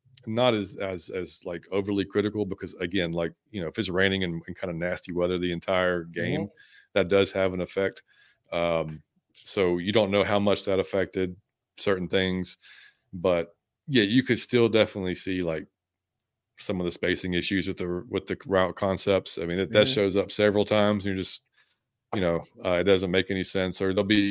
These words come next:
Speaker 1: you know, third down and Dez only has, like, really one good option to go to,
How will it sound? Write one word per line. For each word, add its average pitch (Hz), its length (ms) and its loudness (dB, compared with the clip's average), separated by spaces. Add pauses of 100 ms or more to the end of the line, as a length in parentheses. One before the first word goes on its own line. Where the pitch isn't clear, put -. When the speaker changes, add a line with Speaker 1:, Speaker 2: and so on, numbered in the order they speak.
Speaker 1:
you 107 80 -4
know, 87 240 -2 (380)
third 104 240 2
down 98 360 4
and 87 240 -4 (220)
Dez 101 240 4
only 101 160 2
has, 98 220 0
like, 92 140 0
really 101 380 4
one 90 480 0
good 101 220 2
option 92 400 0
to 87 60 0
go 92 220 2
to, 110 340 -2